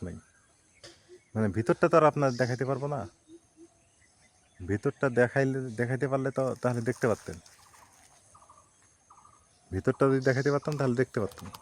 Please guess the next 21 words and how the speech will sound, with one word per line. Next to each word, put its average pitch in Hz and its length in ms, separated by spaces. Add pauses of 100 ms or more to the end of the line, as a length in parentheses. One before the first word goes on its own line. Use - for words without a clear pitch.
(3000)
অনেকেই 135 360
বলে 131 320
যে 123 460
ছেলে 127 480 (420)
ভাত 107 180
দেয় 117 180
না, 113 180
মেয়ে 117 220
ভাত 110 220
দেয় 113 180
না, 107 200 (480)
হ্যাঁ, 98 260
বাবা 113 320
মাকে 107 160
ভাত 101 180
দেয় 98 160
না। 90 100 (380)
ভাত 104 200
কেন 123 360
দেয় 113 140
না? 80 160